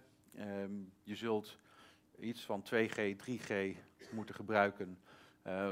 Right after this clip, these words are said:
LoRaWAN heeft veel te weinig throughput, dus dat werkt niet. Ehm, dus dan kom je al snel dus op, op het, eh, gewone telefoonnetwerk terecht. En dat brengt weer heel veel andere zaken met zich mee. Ehm, <clears throat> en auto's zijn tegenwoordig toch wel kleine rijdende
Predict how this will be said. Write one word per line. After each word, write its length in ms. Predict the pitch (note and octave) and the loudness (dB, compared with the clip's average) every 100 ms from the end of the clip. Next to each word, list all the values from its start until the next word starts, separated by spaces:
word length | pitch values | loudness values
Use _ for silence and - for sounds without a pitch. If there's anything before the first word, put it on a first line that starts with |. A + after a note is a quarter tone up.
| G2+ | 4
LoRaWAN 640 | C3 B2+ A#2 G#2+ G#2+ G2+ | 6 8 8 10 6 4
heeft 180 | G2+ - | -2 2
veel 200 | B2+ B2+ | 2 2
te 120 | A2+ | 4
weinig 340 | G#2+ G#2 F#2+ | 4 4 0
throughput, 480 | - C3 - G#2 F#2+ - - | -6 -8 -6 -8 -8 -12 -12
dus 160 | G2 | -10
dat 180 | - F#2 | -6 -4
werkt 320 | G#2+ B2+ B2 | 4 4 4
niet. 280 | A#2 A2+ - - - - - - - | -2 -6 -6 -20 -20 -20 -20 -20 -4
Ehm, 520 | G#2 G#2 G#2 G#2 G2+ | 0 4 4 2 0
dus 140 | C3+ | 2
dan 120 | D#3 | 4
kom 180 | C3+ C#3 | 4 4
je 60 | C3+ | 6
al 100 | A#2 | 4
snel 220 | B2 A2 | 4 2
dus 180 | G#2+ G2 | 0 -6
op, 180 | G2 - | -6 -6
op 140 | G2 | -6
het, 220 | F#2+ F#2+ | -4 -2
eh, 80 | G#2 E2+ | -2 -4
gewone 260 | - G2 F#2+ | -4 -6 -4
telefoonnetwerk 800 | G2 F2+ - G#2 G2 F2+ F2 F2 | -6 -4 -2 -2 -2 -4 -6 -6
terecht. 300 | E2+ E2+ - - - - - | -4 -4 -4 -12 -18 -16 -4
En 120 | B2+ | 4
dat 160 | C3+ | 4
brengt 260 | C3+ C#3+ C#3 | 4 0 2
weer 140 | C#3+ | 2
heel 280 | B2 D3 E3 | 6 6 6
veel 160 | C#3 C3+ | 4 4
andere 240 | E3+ C#3 | 4 2
zaken 320 | A#2+ A#2 A2 | 0 0 0
met 160 | G#2+ G#2 | -4 -6
zich 120 | F#2 | -6
mee. 240 | A#2 B2+ F#2+ - - - - _ - - _ - - | 0 2 0 -8 -20 -20 -20 _ -20 -20 _ -20 -6
Ehm, 240 | A2+ A2 A2+ - | 2 4 4 0
<clears throat> 280 | B2 D3 - - | 2 2 0 -4
en 160 | A2+ | -2
auto's 360 | A2 A#2+ A#2 A2+ | 0 2 2 2
zijn 180 | A#2+ A2 | 2 2
tegenwoordig 420 | A#2 G#2+ G#2 G#2 | 0 0 0 0
toch 160 | A2+ - | -2 -6
wel 100 | G#2+ | 0
kleine 400 | B2 G#2+ G#2 G2+ - - | 6 6 4 -2 -8 -16
rijdende 640 | - G2 G#2+ G#2 G2 G2+ | 0 6 8 6 2 0